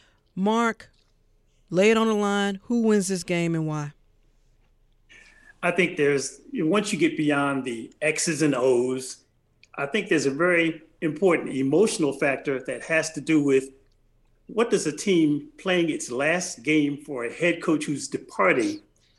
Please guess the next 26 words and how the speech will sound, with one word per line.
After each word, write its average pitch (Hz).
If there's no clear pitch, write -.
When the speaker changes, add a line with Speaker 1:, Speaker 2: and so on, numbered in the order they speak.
Speaker 2:
how 180
do 156
they 143
play? 131
Speaker 1:
Mm-hmm. 160
Speaker 2:
Now, 135
there's 147
also 214
this 135
factor. 127
I 165
think 170
Jackson 156
State 151
plays 156
in -
a 131
conference, 131
the -
swac, 127
the 104
Southwestern 147
Athletic 135
Conference, 120
that 131
has 156